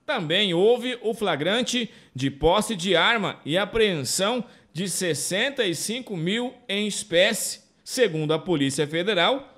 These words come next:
o grupo criminoso tem sede em Porto Velho e as investigações foram iniciadas em novembro de dois mil e vinte,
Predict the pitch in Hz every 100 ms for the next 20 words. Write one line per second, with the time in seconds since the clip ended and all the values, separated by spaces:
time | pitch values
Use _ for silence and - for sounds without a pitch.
0 | _ - 220 156 190 269 208 170 226 180
1 | 123 131 220 254 185 151 190 202 170 -
2 | 185 208 196 175 208 208 214 143 185 226
3 | 170 - _ _ - 170 156 196 196 185
4 | 165 147 123 170 208 247 180 - 196 214
5 | 185 180 175 127 131 220 240 233 - -
6 | - - 170 220 220 151 117 170 233 233
7 | 196 202 214 208 180 208 220 147 160 220
8 | - - -